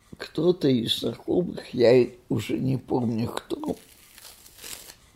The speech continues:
при-, при-, притащил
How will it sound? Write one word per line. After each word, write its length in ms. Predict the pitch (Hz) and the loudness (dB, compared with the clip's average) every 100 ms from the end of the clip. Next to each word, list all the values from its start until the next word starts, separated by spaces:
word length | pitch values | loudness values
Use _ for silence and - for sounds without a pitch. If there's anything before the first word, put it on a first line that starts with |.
| - - - _ - | -20 -20 -20 _ 0
при-, 460 | 156 156 - - - - | 8 8 8 -2 -10 0
при-, 320 | 147 143 - - - - - | 4 4 2 -12 -16 -10 0
притащил 920 | 151 123 - 131 - - 185 175 | 0 2 0 2 0 0 2 0